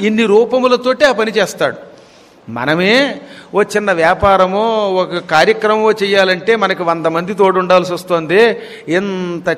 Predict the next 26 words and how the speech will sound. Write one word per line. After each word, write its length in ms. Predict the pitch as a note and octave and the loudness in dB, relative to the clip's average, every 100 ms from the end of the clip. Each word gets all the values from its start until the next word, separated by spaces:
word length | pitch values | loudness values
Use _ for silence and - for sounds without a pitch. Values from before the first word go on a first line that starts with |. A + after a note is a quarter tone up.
| D3+ | 0
చరాచర 520 | D3+ G#3 A#3+ A#3+ A#3+ | 2 2 2 2 2
జగత్తుని 560 | A3 A3+ A3+ A3+ G#3+ | 2 0 -2 -4 0
నడిపేవాడు 680 | G3+ F#3+ G3 G3 F#3 F3+ F3 | 2 2 2 2 4 4 4
కూడా 260 | E3 F#3 G3+ | 2 2 4
ఆ 120 | E3 | 2
మాత్రం 420 | E3+ E3 F3 E3+ | 2 0 -2 -6
సృష్టించుకోలేడా? 920 | D#3+ E3 - G#3 F#3 F#3 F3+ F3 F3+ | -6 -8 -6 -6 -2 0 2 2 2
తన 260 | F3+ D#3 E3+ | 0 0 -2
కోసం 360 | F#3 F3+ G#3 | 0 -2 -2
తానే 400 | G3+ D3+ D3+ F#3+ | -4 0 0 0
ఇన్ని 260 | A3 F#3+ G#3 | -2 -2 -2
రూపములలో 680 | A3+ A3 G3+ F3+ F3 F#3 B3 | 0 0 0 -2 0 0 0
ఇన్ని 240 | A3+ F3 | -2 -6
పనులు 280 | D#3 D#3+ A3+ | -6 -6 -6
చేస్తున్నాడు. 1120 | G3 E3 - D3 C3+ A#2 A2 D3 G3+ C#3+ - - - - - | -6 -8 -10 -14 -12 -12 -6 0 0 0 -4 -14 -20 -14 -6
అందువల్ల 800 | C#3 D#3 D3+ F3+ A3+ E3+ F#3+ G#3 - - - - - | -6 -2 -2 0 2 4 2 0 -6 -18 -20 -10 -6
అటువంటి 560 | - A#3+ D4+ C4+ C4+ | -4 -2 -4 -4 -6
పరమాత్ముడికి 1000 | - - G3 A3 A3+ B3 B3 A#3+ A#3 A3+ | -6 0 2 2 2 0 -2 -4 -4 -4
సంబంధించిన 800 | G#3+ G#3 G3+ G3+ G3 F#3+ F#3+ F#3 | -4 -4 -2 -2 -2 -6 -4 -4
కల్పములలో 760 | E3+ E3+ F#3 A3 G#3 F#3+ F#3+ B3 | -2 -4 -2 -4 -2 0 0 0
ఒక 260 | G3+ E3 A3 | 0 -2 -2
కల్పం 520 | G#3+ G3+ G#3 C4+ A#3 | -2 -2 -2 -4 -2
రథంతర 600 | E3 D#3+ D4 C4+ A#3 G#3 | -2 0 0 0 0 0
కల్పం. 480 | F#3+ F3 F3+ A#3 C#4 - - - - | 0 -2 -2 -4 -6 -16 -20 -20 -10
ఆ 200 | C#3 C#3+ | -4 -2
కల్పంలో 840 | C#3+ D3 G3 A3+ A3+ E3+ D#3+ F3 | -2 -2 0 2 2 4 6 4